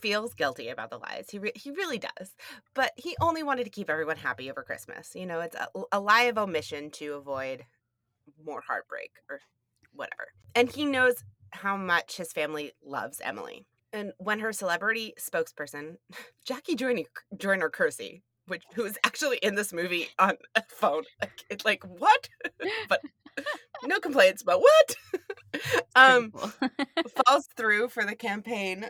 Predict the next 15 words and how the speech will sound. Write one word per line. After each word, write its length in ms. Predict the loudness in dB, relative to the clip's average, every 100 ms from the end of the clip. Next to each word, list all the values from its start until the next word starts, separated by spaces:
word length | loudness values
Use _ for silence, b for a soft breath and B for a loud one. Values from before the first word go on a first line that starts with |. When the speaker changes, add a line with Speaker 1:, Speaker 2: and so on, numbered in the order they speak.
| -12 -14
Speaker 1:
due 200 | -8 -8 -6
to 320 | -6 -6 -8
weather, 460 | -2 0 0 -2 -8 -10
you 80 | -8
know, 100 | -8
freak 300 | -6 -6 -6
snowstorm, 640 | -6 -8 -6 -6 -6 -8 -16 _ -12
or 80 | -6
maybe 240 | -6 -6
not 180 | -6 -6
so 80 | -8
freak, 260 | -10 -10 -10
I 60 | -10
don't 120 | -8
know. 200 | -10